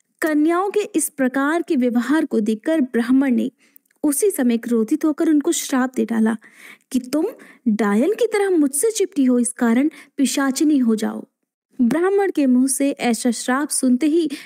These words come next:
वे सब उसको छोड़कर अलग खड़ी हो गई और उन्होंने कहा कि हम निरपराधियों को वृथा तुमने श्राप दे डाला, तुम्हारी इस धर्मज्ञता पर धिक्कार है।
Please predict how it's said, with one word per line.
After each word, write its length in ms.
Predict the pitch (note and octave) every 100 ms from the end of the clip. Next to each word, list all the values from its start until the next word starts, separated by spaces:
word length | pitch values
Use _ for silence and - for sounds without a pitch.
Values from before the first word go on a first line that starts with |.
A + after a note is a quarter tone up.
| -
वे 100 | B3+
सब 280 | - F4 F#4+
उसको 260 | D4+ - A#3+
छोड़कर 460 | - B3 A#3+ F4+ A4 _ -
अलग 260 | A3+ C#4 C#4
खड़ी 240 | - G#3
हो 140 | G3+ G3+
गई 200 | G3+ - _ _ - - -
और 200 | A#3 A#3 A3+
उन्होंने 260 | G#3+ A3+
कहा 300 | A3+ G#3+ C4 - _ - - _
कि 120 | C4 A3
हम 320 | - F4 G#4
निरपराधियों 760 | C#4+ D4+ C#4+ B3 A3+ A#3+ G4+
को 200 | G4+ E4 G#4+ - -
वृथा 400 | A#3 A3+ A3+ F4
तुमने 260 | A4 G#4 A4
श्राप 340 | - C4 D#4
दे 160 | - A4+
डाला, 240 | G#4+ G#4+ A#4+ _ _ _ _ - _ _ -
तुम्हारी 380 | C#4+ D4+ F#4+ A4
इस 80 | -
धर्मज्ञता 580 | C#4 B3+ C4 B3+ D4+ G4
पर 160 | G4+ A4 - - A#3+
धिक्कार 540 | A3+ C#4 C#4 C4 B3
है। 200 | A3 A3